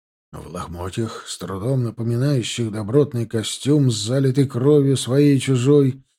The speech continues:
изрезанный пулями с лохмотьями шерсти и, кажется, начинавшим вытягиваться из копчика хвостом,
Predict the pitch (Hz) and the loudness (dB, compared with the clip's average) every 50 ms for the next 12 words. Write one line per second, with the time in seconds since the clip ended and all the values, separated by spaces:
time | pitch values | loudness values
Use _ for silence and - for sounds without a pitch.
0 | _ _ - 87 117 110 98 110 123 156 160 139 123 139 143 147 143 135 - 120 | _ _ -6 -4 -4 -2 -2 0 2 2 2 4 4 2 2 2 2 0 2 4
1 | 147 156 151 147 147 147 143 131 - 92 104 131 127 - 131 156 151 127 127 139 | 6 6 6 6 4 4 2 0 -2 -2 -2 -4 -2 0 2 2 2 2 2 2
2 | 147 143 120 - 117 143 165 156 131 - - 127 135 127 131 117 131 143 131 131 | 2 2 2 0 0 2 2 2 0 -2 -2 -2 -2 -2 0 0 0 2 2 2
3 | 123 113 - - 127 127 127 131 123 123 113 110 127 143 131 98 - 117 123 120 | 0 -2 -2 -2 0 2 2 2 2 0 -2 -4 -2 -2 -2 -4 -4 -2 -2 -2
4 | 104 98 123 117 - 117 117 120 113 113 120 117 113 - - 117 120 110 - - | 0 0 -2 -2 0 0 -2 0 0 0 0 0 -2 -2 -2 -2 0 -2 -2 0
5 | - 135 120 131 - 110 95 - 104 95 - - 92 87 82 - - - - 143 | 0 0 0 0 -4 -10 -10 -10 -10 -12 -10 -10 -10 -10 -8 -10 -10 -6 -2 0
6 | 156 151 127 95 - | 0 2 0 -2 -6